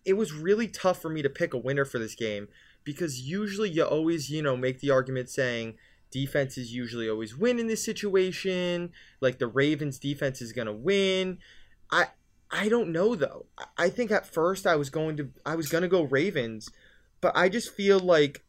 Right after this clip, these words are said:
even though the Ravens defense, you know, kind of allows that little points per game,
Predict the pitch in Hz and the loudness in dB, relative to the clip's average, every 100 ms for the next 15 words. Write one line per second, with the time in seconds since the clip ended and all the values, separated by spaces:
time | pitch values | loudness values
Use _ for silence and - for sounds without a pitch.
0 | - 165 180 202 180 180 175 151 127 127 | -12 -8 -2 0 2 4 4 2 4 2
1 | 131 147 135 - 123 120 135 135 - 135 | 2 0 -2 -6 -8 -2 -2 -2 -6 -4
2 | 139 120 110 - 143 135 127 120 117 117 | -2 -2 -4 -8 -2 0 2 0 2 2
3 | 117 120 120 - - 135 127 123 120 127 | 2 0 -2 -8 -6 0 0 -2 -2 0
4 | 131 - 135 127 - 120 120 113 120 151 | -2 -4 -6 -6 -8 -8 -6 -6 -4 -6